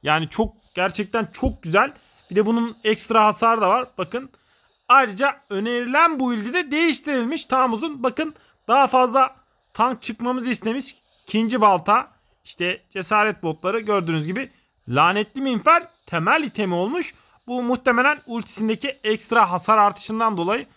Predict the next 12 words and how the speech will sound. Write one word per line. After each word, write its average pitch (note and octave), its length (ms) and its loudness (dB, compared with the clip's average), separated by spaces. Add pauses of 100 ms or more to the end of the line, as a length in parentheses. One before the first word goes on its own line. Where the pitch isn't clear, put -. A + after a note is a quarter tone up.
(260)
Bakın G3 320 -6 (680)
şöyle E3 420 -2
ekliyoruz. G3 560 -2 (360)
Bakın G#3 320 -6 (880)
şimdi D3+ 280 -2
böyle A3+ 260 4
bir A#3+ 240 -4 (300)
hasar E3+ 440 -2
vuruyor A3 320 -2
zaten F#3+ 480 0 (360)
bunun F3 220 -2
zehiri. G3 460 -2